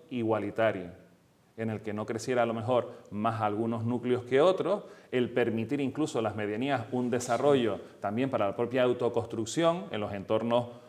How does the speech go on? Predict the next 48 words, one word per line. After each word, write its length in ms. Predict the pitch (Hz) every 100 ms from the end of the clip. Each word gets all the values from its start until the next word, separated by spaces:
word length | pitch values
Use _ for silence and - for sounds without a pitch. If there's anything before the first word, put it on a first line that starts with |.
| - _
urbanos, 560 | 117 117 156 165 175 220 - - - _ _ _
pero 400 | 92 92 110 -
desgraciadamente 720 | 110 104 98 - 98 98 98 123
lo 100 | 131
que 80 | 98
nos 80 |
hemos 140 | 101 98
encontrado 300 | 104 98 110
es 20 |
un 60 | 120
municipio 400 | 120 120 107 131
a 20 |
varias 260 | 113 123 135
velocidades 560 | 139 117 95 101 135
y 40 | 104
eso 220 | 101 139
cuesta 480 | 120 156 127 98 -
poderlo 280 | 95 95 95
cambiar. 360 | 87 87 87
Por 120 | 92
eso 140 | 95 120
nosotros 260 | 127 143 143
cuando 180 | 117
hacemos 260 | 98 113 123
promoción 400 | 139 135 131 131
turística 380 | 127 127 - 143
lo 80 | 110
hacemos 280 | 123 156
de 120 | 120 101
todo 240 | 107 120
el 80 | 135
municipio, 580 | 143 143 165 143 135 175 - - - -
desde 260 | 107 104
la 180 | 90 87
costa 420 | 147 165 - 202 - - -
hasta 280 | 104 - 123
las 120 | 143
medianías. 520 | 127 101 95 135 127 - - _ _ _ _ _
Por 160 | - 104
eso 180 | 110 139
queremos 240 | 127 139
el 80 | 139
desarrollo 400 | 123 113 107 117
económico 420 | 127 123 147 160 117
de 60 |
todos 140 | 101 123
nuestros 260 | 147 151
sectores 480 | 120 90 135 160 104